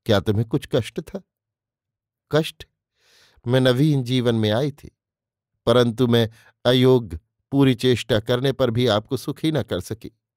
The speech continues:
जीवन भर जो प्यार, सुख, आदर मुझे नसीब नहीं हुआ था,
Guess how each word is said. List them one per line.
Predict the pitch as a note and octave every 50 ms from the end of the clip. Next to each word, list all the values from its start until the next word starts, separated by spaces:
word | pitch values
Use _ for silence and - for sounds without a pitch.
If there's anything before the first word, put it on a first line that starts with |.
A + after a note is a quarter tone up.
| _ _ _ _ _ _ _ _ _ _ _
जीवन | A2+ A#2 C3 D3 C#3+ C#3+ C#3+ C3+ B2+
भर | B2+ C3+ C3
जो | B2 C3 A#2
प्यार, | A2+ - C3+ C3+ C3 B2+ A#2+ A2 - - -
सुख, | - - - - D#3 C#3 - -
आदर | B2 G#2+ A#2 A#2 B2+ A#2+
मुझे | A#2 A#2+ A#2 A2 A#2+
नसीब | A2 G#2+ G2+ - C#3+ C#3+ B2+ B2
नहीं | A#2+ A#2 C3+ D#3
हुआ | C#3 B2+ B2 F#2+ E2+
था, | - - -